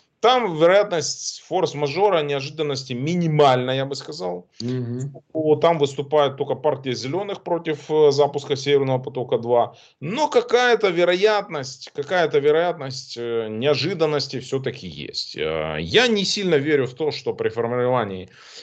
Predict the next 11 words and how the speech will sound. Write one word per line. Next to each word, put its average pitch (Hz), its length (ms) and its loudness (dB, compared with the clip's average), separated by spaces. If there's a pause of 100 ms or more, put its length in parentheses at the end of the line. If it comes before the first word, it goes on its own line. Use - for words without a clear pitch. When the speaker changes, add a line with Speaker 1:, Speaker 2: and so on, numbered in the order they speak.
(140)
Speaker 1:
нового 123 380 6
правительства 131 500 -2
они 117 100 -4
запишут 110 380 -10
в - 40 -20
коалиционное 117 440 -2
соглашение 110 480 -2
отказ 110 300 -2
от 104 80 -8
Северного 110 400 2
потока-два, 175 760 -2